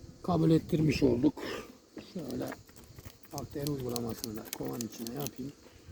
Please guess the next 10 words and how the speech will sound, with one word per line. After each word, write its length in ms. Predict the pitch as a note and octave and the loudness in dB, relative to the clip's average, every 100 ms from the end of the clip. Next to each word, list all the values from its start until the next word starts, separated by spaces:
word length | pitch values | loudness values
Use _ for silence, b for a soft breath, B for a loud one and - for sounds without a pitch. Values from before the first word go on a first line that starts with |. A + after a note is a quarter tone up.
| - | -10
Şimdilik 320 | - G3 G3+ G3+ | -6 -2 2 4
üç 240 | G#3 - | 6 4
çıta. 320 | - D#3+ F#3 F#3 - - | 4 6 6 6 4 6
Kapalı 300 | F3+ F#3 F#3 | 4 4 2
yavrular 460 | F#3 F3+ F#3 F#3 E3 | 4 4 6 4 4
da 100 | D3+ | 0
çıkacak 420 | - C3 C3 - | -4 -6 -6 -4
bir 80 | C3+ | -2
haftaya 360 | C3 - C#3 | -2 -2 0
kadar. 300 | C#3 B2 F3+ | 0 2 0